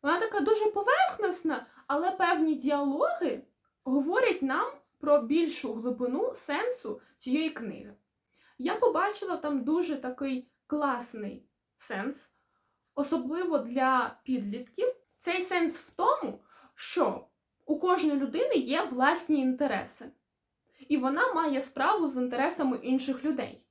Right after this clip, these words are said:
Але всі ці інтереси, от власні інтереси, вони сьогоденнішні. Тобто це те, що цікаво мені сьогодні. І нібито, навіщо мені допомагати в реалізації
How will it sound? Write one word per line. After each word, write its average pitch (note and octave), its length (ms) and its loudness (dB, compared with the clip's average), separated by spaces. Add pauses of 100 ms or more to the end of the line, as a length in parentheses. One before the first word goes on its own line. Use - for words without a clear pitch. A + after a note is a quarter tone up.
(760)
Але D4 220 4 (400)
всі F4 260 0
ці - 140 -6
інтереси, C#4 640 -2
от A#3 220 -4
власні A#3 540 0
інтереси, C4 560 -4
вони C4 300 -2
сьогоденнішні. B3 1080 -2 (380)
Тобто C4 360 2
це - 120 -10
те, D#5 160 0
що D#5 160 -4
цікаво G#4 400 4
мені D#4 240 2
сьогодні. D4 680 -4 (480)
І D#4 120 6
нібито, E4 560 2 (200)
навіщо A#4 640 2
мені D#4+ 240 6
допомагати C#4 720 0
в B3+ 80 -2
реалізації F4 840 -2